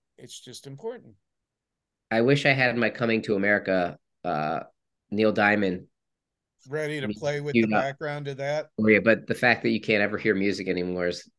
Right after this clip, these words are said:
Speaker 2: is disheartening. But, you know, it is. It is a great holiday. It's a great time to be with, uh, people that you love or people that you enjoy being around. Be thankful for what you have, um, in, uh, you know, football, food,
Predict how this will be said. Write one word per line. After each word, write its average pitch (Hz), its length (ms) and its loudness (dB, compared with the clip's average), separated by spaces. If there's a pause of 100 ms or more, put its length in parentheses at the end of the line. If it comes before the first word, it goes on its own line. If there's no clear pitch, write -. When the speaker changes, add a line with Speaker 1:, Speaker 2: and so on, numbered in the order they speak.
(140)
Speaker 2:
is 90 280 -18
disheartening. 95 540 -2
But, - 220 -2 (220)
you 113 120 2
know, 104 140 4
it 170 140 4
is. 151 220 6
It 131 80 6
is 127 120 6
a 120 40 -2
great 135 240 4
holiday. 131 460 4
It's 123 120 -4
a 110 40 -8
great 123 260 2
time 117 280 2
to 107 60 -2
be 117 180 0
with, 113 240 0 (640)
uh, 101 240 2 (180)
people 131 380 6
that 117 240 4
you 113 120 2
love 117 340 4
or 110 80 0
people 110 320 -2
that 110 180 2
you 110 80 2
enjoy 107 340 2
being 104 220 2
around. 104 500 0
Be 101 120 -4
thankful 107 440 0
for 104 140 -8
what 98 200 0
you - 100 -2
have, 101 460 0 (100)
um, 90 720 -6 (320)
in, 92 320 -2
uh, 85 320 -4
you 90 100 -8
know, 95 100 -4 (160)
football, 98 640 -4 (200)
food, 101 640 -2